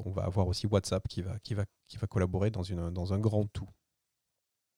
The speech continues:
On va reparler de, de, de, d'argent, puisque cette semaine aussi, on a appris la,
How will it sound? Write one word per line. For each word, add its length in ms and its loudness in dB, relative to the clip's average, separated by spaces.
On 40 0
va 80 8
reparler 260 4
de, 640 2
de, 160 0
de, 140 0
d'argent, 360 4
puisque 540 4
cette 240 -2
semaine 220 2
aussi, 160 2
on 80 2
a 80 4
appris 260 0
la, 480 0